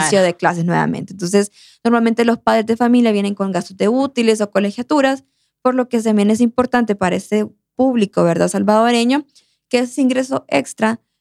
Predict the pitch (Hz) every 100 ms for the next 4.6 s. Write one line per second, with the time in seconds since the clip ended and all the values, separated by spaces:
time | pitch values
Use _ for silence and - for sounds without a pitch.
0 | _ 226 214 214 220 214 208 214 208 202
1 | 190 175 185 - - 190 220 247 269 254
2 | 214 208 208 214 226 220 220 262 294 254
3 | - 185 180 190 185 208 202 175 - -
4 | - - 71 - -